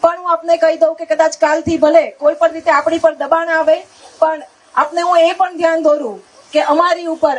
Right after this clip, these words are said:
આ શરૂઆતથી આટલા દિવસોમાં ઘણા બધા પ્રહારો થયા છે, વ્યક્તિગત પ્રહારો થયા છે. સંકલન સમિતિના વડવાઓને ન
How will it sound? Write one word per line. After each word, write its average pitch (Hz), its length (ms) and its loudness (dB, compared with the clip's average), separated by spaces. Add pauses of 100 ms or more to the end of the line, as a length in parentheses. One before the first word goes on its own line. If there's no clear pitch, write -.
આ 302 100 2
શરૂઆતથી 330 600 -2
આટલા 330 340 -2
દિવસોમાં 302 580 0
ઘણા 320 340 0
બધા 320 240 0
પ્રહારો 311 500 0
થયા 294 220 0
છે, 294 120 -4
વ્યક્તિગત 294 640 -2
પ્રહારો 311 420 2
થયા 302 240 0
છે. 226 280 -2 (280)
સંકલન 349 520 0
સમિતિના 339 520 -2
વડવાઓને 330 680 0
ન 320 120 -2